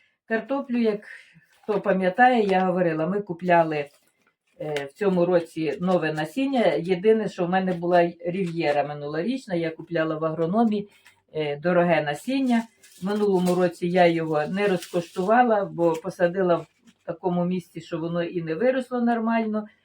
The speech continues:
і, е, забилося, тако спресувалось, то я і не розкуштувала, і не, е, зрозуміла, що за картопля. Тому залишила на цей рік.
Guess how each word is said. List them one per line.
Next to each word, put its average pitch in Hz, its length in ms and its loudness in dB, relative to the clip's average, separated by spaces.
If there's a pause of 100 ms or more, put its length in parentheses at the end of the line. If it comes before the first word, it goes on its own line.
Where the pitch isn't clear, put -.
(280)
і, 226 400 4 (560)
е, 165 500 0 (1080)
забилося, 240 840 2
тако 202 260 -6
спресувалось, 233 800 -2
то 214 100 0
я 208 320 8
і 180 440 -4
не 208 380 2
розкуштувала, 240 960 0
і 226 280 -4
не, 214 380 -2 (600)
е, 160 260 -2
зрозуміла, 196 680 0
що 190 180 -6
за 180 120 -6
картопля. 151 540 -8
Тому 226 340 -2
залишила 185 760 0
на 165 140 -2
цей 185 360 -2
рік. 143 180 -12